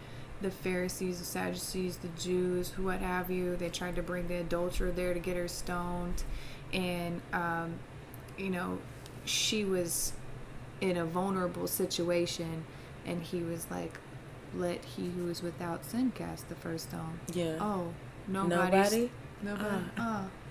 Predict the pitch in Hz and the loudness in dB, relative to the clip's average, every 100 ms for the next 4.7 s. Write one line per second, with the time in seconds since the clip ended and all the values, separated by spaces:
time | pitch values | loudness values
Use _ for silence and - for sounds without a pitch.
0 | 240 226 233 220 208 - - 247 220 185 | 0 2 2 0 0 -4 -2 2 2 2
1 | - - 262 226 214 - 294 349 359 - | -4 2 2 2 2 10 12 12 12 12
2 | 523 494 440 330 311 320 - 233 226 254 | 12 12 12 12 12 12 10 8 10 12
3 | 254 262 330 - 311 - - - - - | 12 12 10 8 4 6 2 2 0 0
4 | - - - 240 220 196 | 0 -8 2 4 6 2